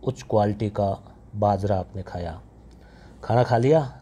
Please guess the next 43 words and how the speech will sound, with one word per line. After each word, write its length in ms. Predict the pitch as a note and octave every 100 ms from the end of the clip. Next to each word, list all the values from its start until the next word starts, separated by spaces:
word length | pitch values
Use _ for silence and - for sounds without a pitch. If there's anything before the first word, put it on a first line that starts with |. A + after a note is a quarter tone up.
| - - _
खाया 240 | - G#2+
बाजरी, 500 | A#2+ A2 A2+ A2+ C3+
ब-, 240 | B2 A2 -
खाई 240 | - G#2+ B2
बाजरी, 380 | G#2+ A2 B2+
बजाई 320 | A2 G2+ A2+ G#2+
हाजरी। 400 | F2+ F#2 A#2+ A2+ - - - - - -
फिर 140 | C3+
आपने 500 | A#2 A#2+ B2 A#2+ A#2 - - - -
आराम 320 | G#2 G#2+ G#2+ A2
से 320 | - G#2+ G#2
रेस्ट 380 | - A2+ A2+ -
करके 320 | G2 F#2+ G2+
साहित्य 400 | - A2+ A#2 A2+
पढ़ 160 | A#2
लिया। 300 | A#2 A2+ A2 - - - - - - - -
साहित्य 300 | B2+ C3 C3+
पढ़ने 300 | C3 C3 C3
के 80 | B2+
बाद 260 | A#2+ A2 A#2
में 100 | A#2
आप 260 | G#2+ A2 -
थिएटर 260 | G#2+ F#2+ G#2
में 120 | A2
चले 280 | A2+ A2 A2+
गए, 240 | A#2 A2+ - - -
फिल्म 160 | G#2
विल्म 300 | G#2+ G#2+ A2
देख 180 | G#2+ G#2+
के 120 | -
आ 120 | G#2+
गए। 240 | G#2 G#2+ G2+ - - - - - - -
फिर 140 | - A#2
आप 280 | A2 A2 A2
आते 240 | G#2 B2
समय 280 | - A2+ A2+
इंटरनेशनल 520 | G#2+ A#2 A#2 - A2
प्रदर्शनी 500 | G#2 G2 G#2 G#2 B2
भी 100 | A#2
देख 220 | A2+ A2+
के 100 | A#2
आ 120 | G#2
गए, 240 | G2+ G2+